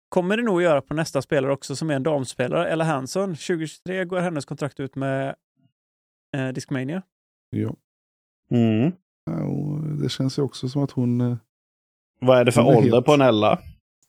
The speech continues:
Speaker 2: Hon kan nog vara
Speaker 1: Vet inte, men hon har ju verkligen gjort
Speaker 2: trettio.
Speaker 1: ett avtryck.
Speaker 3: Mm.
Speaker 2: Mm.
Speaker 3: Ja, gud ja. Det känns som att hon
Speaker 2: Men
Speaker 3: är den som bär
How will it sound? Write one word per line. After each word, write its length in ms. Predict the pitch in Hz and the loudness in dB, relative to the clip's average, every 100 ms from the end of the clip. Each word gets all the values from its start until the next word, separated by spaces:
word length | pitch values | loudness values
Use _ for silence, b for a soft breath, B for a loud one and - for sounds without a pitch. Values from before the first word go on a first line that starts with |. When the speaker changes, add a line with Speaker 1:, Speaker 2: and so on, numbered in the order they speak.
| _ _ _ _ _ _ _ - | _ _ _ _ _ _ _ -14
Speaker 2:
Hon 100 | 120 | -6
kan 200 | 117 117 | -2 0
nog 180 | 117 | 4
vara 120 | 113 123 | 4 2
Speaker 1:
Vet 160 | 123 | 0
inte, 180 | 220 214 | -2 -2
men 120 | 147 143 | 0 0
hon 140 | 151 | 2
har 80 | 147 | 2
ju 120 | 147 | 0
verkligen 720 | 139 135 160 135 131 - 131 | 0 -2 0 0 -2 0 2
gjort 160 | 175 151 | 2 2
Speaker 2:
trettio. 120 | 131 | 0
Speaker 1:
ett 80 | 135 | 2
avtryck. 640 | 143 127 - 175 - - _ _ _ _ _ _ _ - | 0 0 -2 -6 -8 -12 _ _ _ _ _ _ _ -2
Speaker 3:
Mm. 260 | 131 107 92 | 0 0 -2
Speaker 2:
Mm. 320 | 127 120 156 _ _ _ _ _ - | -4 -4 -8 _ _ _ _ _ 2
Speaker 3:
Ja, 240 | 113 143 | 4 4
gud 300 | 101 113 160 | 4 2 2
ja. 160 | 78 - _ _ _ _ _ _ _ _ - | -2 -6 _ _ _ _ _ _ _ _ -6
Det 60 | 131 | -2
känns 240 | - 123 | 2 2
som 120 | 127 | 2
att 100 | 120 | 2
hon 120 | 135 135 | 6 6
Speaker 2:
Men 120 | 131 | 6
Speaker 3:
är 120 | 123 | 6
den 200 | 117 110 | 4 2
som 200 | - 120 | 2 2
bär 260 | 110 98 | 4 4